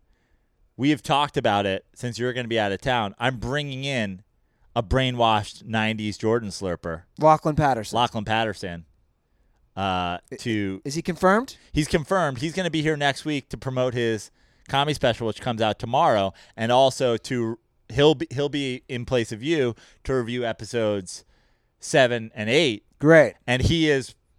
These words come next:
Speaker 1: no doubt about it. He is, he, you know, he's a couple years older than me. He's even more like the thing, like, he was raised, I'm sure they, the only games they showed in Canada were, like,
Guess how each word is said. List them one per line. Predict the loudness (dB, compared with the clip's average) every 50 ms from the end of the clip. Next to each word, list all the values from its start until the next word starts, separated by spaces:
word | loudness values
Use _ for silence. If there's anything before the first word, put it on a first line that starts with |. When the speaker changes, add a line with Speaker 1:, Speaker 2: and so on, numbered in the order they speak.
| _ _ _ _
Speaker 1:
no | -10 -8 2 6 8 8 8
doubt | 8 8 6 6 4
about | 4 2 2 2 2 2
it. | 0 -2 -6 -8 _ _ _ _ _ _ _ _ _
He | _ -2 0 4 4 4
is, | 4 2 0 -6 -10
he, | -8 -6 -4 -4 -4 -4
you | -4 -4
know, | -4 -4 -6 -6 -10 _ _ _ _
he's | _ -4 -2 -2 -2
a | 2
couple | 0 0 0 2
years | 0 0 0 0 2
older | 0 0 0 -2 -4
than | -4 -4 -6 -4
me. | -4 -2 -2 -2 -4 -4 -8 _ _ _ _ _ _ _ _ _
He's | _ -4 -2 -2 0 -2
even | -2 -2 -2 -4
more | -4 -4 -2 0 2 2 2 2
like | 0 0 0 -2 -2
the | -6 -10 -12 -8
thing, | -8 -8 -8 -2
like, | -2 -2 -2
he | 2 2 2
was | 2 2 -2 -2
raised, | -2 -2 0 0 0 -2 -2 -4 -6 -10 _ -20 -20 _
I'm | -4 -4 -4
sure | -2 -4 -2 0
they, | 0 -2 -2 -4
the | -4 -6 -6 -6
only | -4 -8 -6 -6 -8 -8 -6
games | -6 -6 -6 -6 -8 -10 -4
they | -2 -2 -2
showed | 0 2 0 2 2
in | 0 -2 -6
Canada | -6 -4 -4 -4 -4 -2 -2 0 0 0 -2 -6 _ _ _ _ _ _ _ _ _
were, | -2 0 2
like, | 2 2 2 2 0 -2 -4 -8 -20